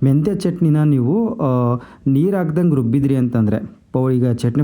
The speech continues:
ಪುಡಿಗಳು ಮಾಡ್ಕೋತೀವಲ್ಲ, ಶೇಂಗಾ ಚಟ್ನಿ ಪುಡಿ ಅಗಸೋದು, ಆ ಥರ ನೀವು ರುಬ್ಕೊಂಡ್ರಿ ಅಂತಂದರೆ ಒಂದು ಹದಿನೈದರಿಂದ ಇಪ್ಪತ್ತು ದಿನ ಹೊರಗಡೆ ಇಟ್ಕೊಂಡು ತಿನ್ಬೋದು.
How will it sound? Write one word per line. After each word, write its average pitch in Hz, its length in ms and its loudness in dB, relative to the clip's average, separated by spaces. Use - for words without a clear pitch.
ಪುಡಿಗಳು 131 300 0
ಮಾಡ್ಕೋತೀವಲ್ಲ, 113 540 0
ಶೇಂಗಾ 117 300 0
ಚಟ್ನಿ 113 320 -2
ಪುಡಿ 110 280 -2
ಅಗಸೋದು, 107 440 -2
ಆ 123 140 -2
ಥರ 131 180 -2
ನೀವು 127 200 0
ರುಬ್ಕೊಂಡ್ರಿ 107 460 -2
ಅಂತಂದರೆ 104 380 0
ಒಂದು 151 160 2
ಹದಿನೈದರಿಂದ 147 560 0
ಇಪ್ಪತ್ತು 139 380 -2
ದಿನ 135 140 0
ಹೊರಗಡೆ 120 460 0
ಇಟ್ಕೊಂಡು 113 380 -2
ತಿನ್ಬೋದು. 107 420 0